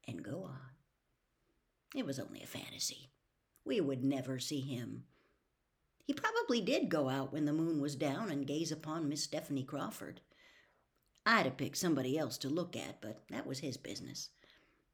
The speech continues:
He would never gaze at us. "You aren't starting that again, are you?" said Atticus one night when I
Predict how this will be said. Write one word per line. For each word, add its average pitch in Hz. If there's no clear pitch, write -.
He 233
would 135
never 107
gaze -
at -
us. -
"You 175
aren't 180
starting 175
that 175
again, 147
are 147
you?" 135
said 151
Atticus 143
one 147
night 135
when 135
I 147